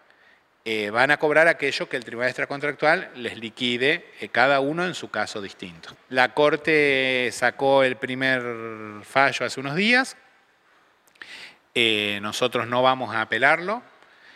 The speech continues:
Eh, vamos a aceptar la, la condena. Vamos a esperar a que, porque digamos, cada uno de los casos va a ir saliendo de la Corte. Está bien, el importante es el primero, porque después la Corte dice,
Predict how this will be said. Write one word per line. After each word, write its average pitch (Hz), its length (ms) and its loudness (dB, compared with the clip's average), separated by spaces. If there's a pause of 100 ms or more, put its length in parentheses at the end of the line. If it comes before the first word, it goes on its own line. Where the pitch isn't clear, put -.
(400)
Eh, 107 600 0
vamos 104 300 -6
a 104 40 -4
aceptar 135 460 2
la, 92 760 -8
la 104 160 -4
condena. 123 600 0 (460)
Vamos 131 360 4
a 135 60 2
esperar 139 680 4
a 117 120 -2
que, 107 320 -8
porque 110 160 -4
digamos, 127 260 0 (1120)
cada 156 280 8
uno 165 360 2
de 156 60 4
los 147 140 -2
casos 160 420 0
va 143 60 4
a 143 60 6
ir 147 80 2
saliendo 139 520 2
de 113 80 0
la 110 120 -2
Corte. 104 340 -4
Está - 320 0
bien, 131 260 2
el 107 120 -4
importante 135 400 0
es 175 60 2
el 151 100 -2
primero, 127 420 2
porque 104 140 -6
después 127 180 0
la 127 80 6
Corte 127 380 0
dice, 131 600 0